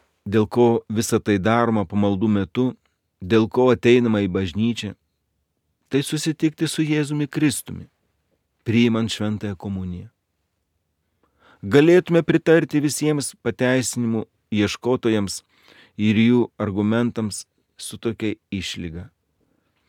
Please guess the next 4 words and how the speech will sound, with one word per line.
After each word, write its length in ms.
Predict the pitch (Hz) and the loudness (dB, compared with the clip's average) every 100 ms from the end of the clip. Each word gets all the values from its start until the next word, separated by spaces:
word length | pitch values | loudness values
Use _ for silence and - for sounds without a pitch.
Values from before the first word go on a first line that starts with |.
| _ _ _ - | _ _ _ -10
Viskas 640 | 104 170 185 - 147 - - | 0 2 0 -2 -8 -8 -8
veda 480 | 92 104 107 104 101 _ _ _ _ _ | -6 -4 -4 -6 -12 _ _ _ _ _
prie 220 | - 107 | -12 -10
Kristaus. 600 | 98 82 - 98 120 - | -10 -12 -14 -20 -20 -20